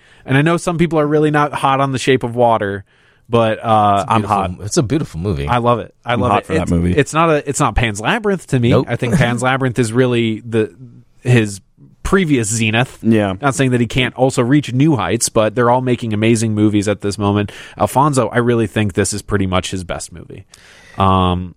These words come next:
Speaker 2: It's, man, I, be-, full disclosure, I watched it for the first time last night.
Speaker 1: Really?
Speaker 3: Really?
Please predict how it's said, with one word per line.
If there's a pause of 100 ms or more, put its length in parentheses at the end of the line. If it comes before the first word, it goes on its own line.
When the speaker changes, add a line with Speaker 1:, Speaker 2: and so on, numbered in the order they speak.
(120)
Speaker 2:
It's,
man,
I, (280)
be-, (180)
full
disclosure,
I
watched
it
for
the
first
time
last
night.
Speaker 1:
Really?
Speaker 3:
Really?